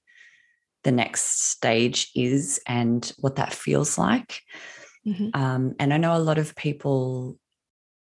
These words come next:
Speaker 1: uh, who I've come in contact with, and, and maybe this mirrors your own experience, but a lot of therapists feel really guilty and hold quite a bit of shame around the idea
Speaker 2: Yes.
Speaker 1: of stepping away from mental health and into something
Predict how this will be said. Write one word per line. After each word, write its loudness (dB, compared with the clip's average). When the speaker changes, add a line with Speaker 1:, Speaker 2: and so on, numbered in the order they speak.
Speaker 1:
uh, -10
who -2
I've 2
come 0
in 0
contact -4
with, 0
and, -2
and -2
maybe 4
this 0
mirrors 2
your 2
own 6
experience, -2
but -2
a 4
lot 4
of 4
therapists -2
feel 0
really 0
guilty -2
and 2
hold 2
quite -2
a 2
bit 0
of 0
shame 2
around 2
the 0
idea 0
Speaker 2:
Yes. 0
Speaker 1:
of 0
stepping 0
away 2
from 2
mental 0
health -2
and 0
into 2
something 2